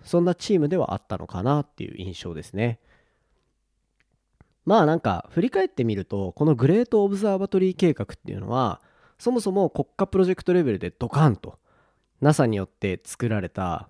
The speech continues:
ミッションでお金も相当かかっていたので、まあどの検出機も世界をリードする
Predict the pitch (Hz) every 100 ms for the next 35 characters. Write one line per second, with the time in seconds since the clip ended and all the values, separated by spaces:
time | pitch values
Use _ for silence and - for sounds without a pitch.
0 | _ 117 113 - 95 87 95 - 165 165
1 | 156 151 147 156 147 143 147 - - 90
2 | 87 80 - 92 85 - _ _ _ _
3 | - 160 196 220 131 120 117 110 - -
4 | 160 190 90 - _ _ _ _ _ -
5 | 160 143 98 - _ _ _ _ _ 151
6 | 147 - 135 139 104 - 98 90